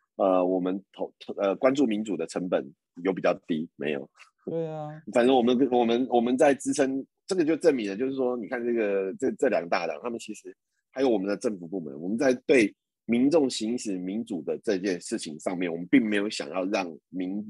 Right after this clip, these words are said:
Speaker 1: 人民去降低那个成本。之前那个什么罢韩啊，或者是什么，还有包车回去投票，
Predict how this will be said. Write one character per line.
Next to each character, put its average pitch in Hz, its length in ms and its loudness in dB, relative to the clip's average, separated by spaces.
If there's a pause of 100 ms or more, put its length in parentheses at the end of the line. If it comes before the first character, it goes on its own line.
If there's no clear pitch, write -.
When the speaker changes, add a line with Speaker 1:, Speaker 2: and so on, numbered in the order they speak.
Speaker 1:
人 101 100 2
民 98 240 -4 (280)
去 113 200 -10
降 117 280 0
低 104 180 -4
那 101 140 -2
个 85 100 -6
成 76 260 -10
本。 71 140 -16 (680)
之 185 100 2
前 160 180 2
那 156 120 -4
个 151 80 -6
什 127 80 -10
么 117 160 -8
罢 117 260 -2
韩 92 260 -12
啊， 95 140 -14
或 123 80 -16
者 113 100 -14
是 117 140 -12
什 104 80 -14
么， 87 160 -14
还 120 140 -8
有 131 100 2 (100)
包 123 240 -4
车 117 440 -4
回 95 180 -4
去 104 320 -8
投 - 160 -20
票， - 180 -16